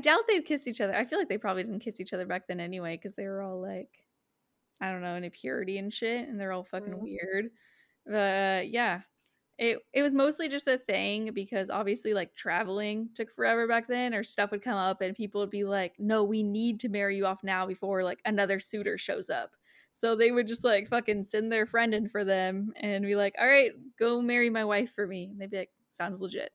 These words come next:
Speaker 2: That's w-,
Speaker 1: <laughs>
Speaker 2: crazy.
Speaker 1: Yeah, so James sent an ambassador over to Denmark for this proxy wedding while he was in Scotland. <laughs>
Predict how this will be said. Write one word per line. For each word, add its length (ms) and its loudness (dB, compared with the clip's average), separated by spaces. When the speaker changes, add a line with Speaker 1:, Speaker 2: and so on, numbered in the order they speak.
Speaker 2:
That's 520 -10
w-, 200 -14
Speaker 1:
<laughs> 260 2
Speaker 2:
crazy. 640 -14
Speaker 1:
Yeah, 260 -2
so 320 2
James 440 0
sent 180 -2
an 80 0
ambassador 480 0
over 200 0
to 60 0
Denmark 460 -6
for 80 -6
this 160 -6
proxy 360 -8
wedding 440 -12
while 140 -8
he 100 -8
was 140 -12
in 80 -8
Scotland. 560 -14
<laughs> 60 -4